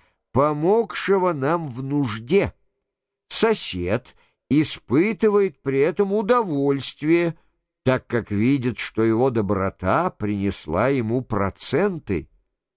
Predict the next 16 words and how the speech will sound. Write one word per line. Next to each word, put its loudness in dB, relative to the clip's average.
Но 2
и -2
дающий -2
чувствует 0
удовлетворение, 0
так 0
как -4
искупает 0
свое 0
прежнее 0
унижение – 0
тем, 0
что -2
с -4
лихвой 2
расплачивается 0